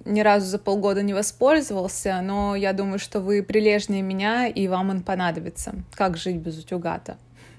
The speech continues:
Принтер. Я вам очень советую купить принтер, потому что, мне кажется, в, вот сейчас вообще в нашем мире постоянно нужно что-то печатать. И когда я сейчас нахожусь в Перми, а мой принтер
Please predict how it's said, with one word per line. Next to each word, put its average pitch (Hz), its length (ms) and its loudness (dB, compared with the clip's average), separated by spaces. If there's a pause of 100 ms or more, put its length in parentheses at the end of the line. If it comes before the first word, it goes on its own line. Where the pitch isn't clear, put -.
Принтер. 254 560 2 (540)
Я 220 320 8
вам 220 180 4
очень 220 240 2
советую 208 400 2
купить 208 360 -2
принтер, 262 400 2
потому 202 360 0
что, 196 460 0
мне 202 160 6
кажется, 214 340 4
в, 190 420 0
вот 190 180 -4
сейчас - 400 2
вообще 240 260 -2
в 190 60 0
нашем 190 340 -2
мире 220 640 2
постоянно 208 560 4
нужно 226 300 0
что-то 214 240 0
печатать. 180 760 -2
И 196 340 -2
когда 202 320 2
я 202 120 0
сейчас 196 300 -2
нахожусь 196 400 -2
в - 60 -20
Перми, 214 480 2
а 190 120 2
мой 185 220 0
принтер 196 540 0